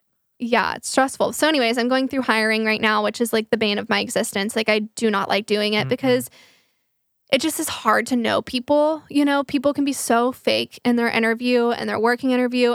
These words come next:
Speaker 1: and then you hire them and you put, invest this time in them. And, like, I pay for the girls to have scrubs and, like, their sweatshirts. And, like, I, you know, I invest, like,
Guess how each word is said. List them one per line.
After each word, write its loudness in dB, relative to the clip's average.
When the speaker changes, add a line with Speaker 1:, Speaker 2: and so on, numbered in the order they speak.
Speaker 1:
and -6
then -8
you -10
hire 2
them 2
and -2
you -6
put, -8
invest 0
this -4
time 2
in 0
them. 0
And, -4
like, -2
I 2
pay 2
for -4
the 0
girls 0
to -4
have 0
scrubs 0
and, -2
like, -6
their 0
sweatshirts. 0
And, -6
like, 0
I, 2
you 2
know, 2
I 2
invest, 0
like, -2